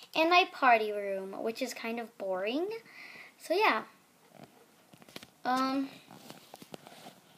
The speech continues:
Oh no. Okay. That's pretty much it.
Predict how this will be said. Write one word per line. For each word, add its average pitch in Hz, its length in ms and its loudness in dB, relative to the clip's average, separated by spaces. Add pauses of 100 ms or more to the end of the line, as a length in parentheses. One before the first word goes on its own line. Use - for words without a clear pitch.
(420)
Oh 233 120 -6
no. 196 180 -14 (480)
Okay. 240 340 6 (1120)
That's - 140 -8
pretty 214 220 -10
much 214 200 -10
it. 359 140 -2